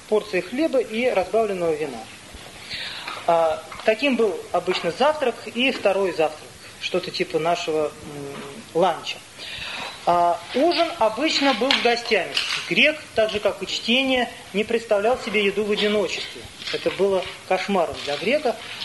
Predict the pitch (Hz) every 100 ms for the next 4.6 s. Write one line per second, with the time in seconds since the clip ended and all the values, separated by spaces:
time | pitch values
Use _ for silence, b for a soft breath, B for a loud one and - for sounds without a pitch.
0 | - 202 277 262 240 - - 190 185 190
1 | 277 262 254 214 226 254 240 208 202 190
2 | 226 247 180 190 208 - B - - 180
3 | 196 214 202 170 - 175 226 202 185 180
4 | 196 196 202 226 135 113